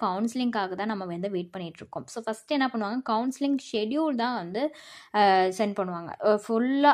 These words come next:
ரவுண்ட் ஒன், ரவுண்ட் டூ, ரவுண்ட் த்ரீன்னு எல்லாத்துக்குமே வந்து ஷெட்யூலுங்கிறத சொல்லிடுவாங்க. So, நம்ம நிறையா வெயிட் பண்ணிட்டு தான் இருக்கோம். ஃபர்ஸ்ட் பாத்தீங்கன்னா,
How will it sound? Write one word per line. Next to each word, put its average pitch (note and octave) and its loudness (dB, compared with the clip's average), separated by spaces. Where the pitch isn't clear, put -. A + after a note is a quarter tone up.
ரவுண்ட் A3 4
ஒன், A3 4
ரவுண்ட் A3 2
டூ, A3+ 0
ரவுண்ட் A3 0
த்ரீன்னு B3+ 0
எல்லாத்துக்குமே A#3+ 0
வந்து A3 -4
ஷெட்யூலுங்கிறத A3 -2
சொல்லிடுவாங்க. F#3 -8
So, G3 -12
நம்ம D#3+ -10
நிறையா F#3 0
வெயிட் C#4 0
பண்ணிட்டு A#3+ 0
தான் B3 2
இருக்கோம். G#3+ 0
ஃபர்ஸ்ட் F#3+ -8
பாத்தீங்கன்னா, A3 -2